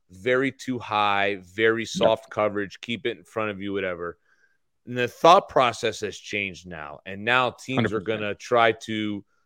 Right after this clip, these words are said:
Speaker 1: plus one you in the box, overload it,
Speaker 2: Yep.
Speaker 1: and blitz it, and try to get the ball out quick.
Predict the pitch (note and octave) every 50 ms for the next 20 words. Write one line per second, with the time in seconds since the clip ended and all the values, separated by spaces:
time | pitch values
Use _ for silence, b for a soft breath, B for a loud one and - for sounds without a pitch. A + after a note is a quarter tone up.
0 | _ _ _ - - D#3+ E3 F3 E3+ - - D3+ D3+ D3+ D3 C#3 C3+ C3+ C3+ C3
1 | B2+ A#2+ G#2 F#2 A#2 A2+ A2+ A2 A2 G#2+ - - - - - _ - - C3+ C3
2 | A#2+ A2+ B2+ B2 A#2+ A#2+ A#2 A2+ A2+ A2 A#2 - - - G2+ G#2 F#2 E2+ G#2 G#2
3 | A2 A#2 A2+ A2+ - - A2+ A2 - - G#2+ G#2+ - - A#2+ G#2+ G#2 G#2 F2+ G#2
4 | D#2+ - F2 F2+ - G2 G2 F#2+ F#2+ F#2+ F#2 F2+ - _ - - G2 G2 F#2+ E2+
5 | - - - _